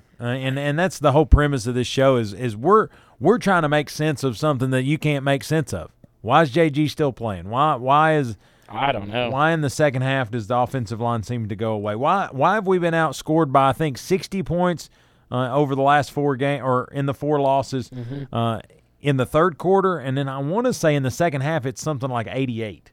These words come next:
Speaker 2: Yeah.
Speaker 1: We've been outscored by eighty-eight points. So I don't know the dynamic. I, I don't know what it's gonna take to fix it. But also, I don't get paid four million dollars to fix it. So
Speaker 2: Mm-hmm.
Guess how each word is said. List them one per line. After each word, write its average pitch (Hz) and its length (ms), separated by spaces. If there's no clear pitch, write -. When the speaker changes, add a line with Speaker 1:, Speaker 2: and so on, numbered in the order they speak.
Speaker 2:
Yeah. 113 240
Speaker 1:
We've 127 120
been 147 100
outscored 147 340
by 120 160
eighty-eight 120 300
points. 92 320
So 127 340
I 151 140
don't 202 200
know 180 160
the 160 100
dynamic. 147 680
I, 143 380
I - 20
don't 151 240
know 139 140
what 135 240
it's 127 100
gonna 139 180
take 127 220
to 117 60
fix 143 260
it. 123 120
But 131 120
also, 165 380
I 127 120
don't 202 140
get 170 140
paid 143 240
four 151 180
million 147 300
dollars 135 320
to 139 200
fix 95 360
it. 73 160
So 113 320
Speaker 2:
Mm-hmm. 113 140